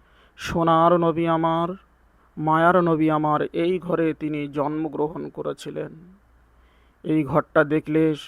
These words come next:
মানুষের অন্তর জুড়িয়ে যায়। সরকার এখন এই ঘরটাকে লাইব্রেরি বানিয়ে রেখেছে। হঠাৎ করে কাউকে ভিতরে যেতে দেয় না, যেহেতু নবীর কোনো অপমান হয়তো হবে।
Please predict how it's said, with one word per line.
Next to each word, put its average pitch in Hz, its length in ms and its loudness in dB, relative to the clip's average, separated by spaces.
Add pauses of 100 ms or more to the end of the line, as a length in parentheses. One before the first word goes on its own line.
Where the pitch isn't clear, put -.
(800)
মানুষের 160 560 2
অন্তর 160 480 0
জুড়িয়ে 160 400 4
যায়। 160 460 4 (640)
সরকার 170 580 0
এখন 160 320 0
এই 156 200 0
ঘরটাকে 147 840 -4 (580)
লাইব্রেরি 156 600 2
বানিয়ে 160 300 0
রেখেছে। 143 600 -6 (1120)
হঠাৎ 170 420 4
করে 170 220 2
কাউকে 151 420 -2
ভিতরে 160 420 0
যেতে 147 260 -2
দেয় 143 220 0
না, 143 220 -2
যেহেতু 147 560 -6 (520)
নবীর 170 440 2
কোনো 170 300 0
অপমান 147 460 0
হয়তো 147 360 -4
হবে। 139 400 -6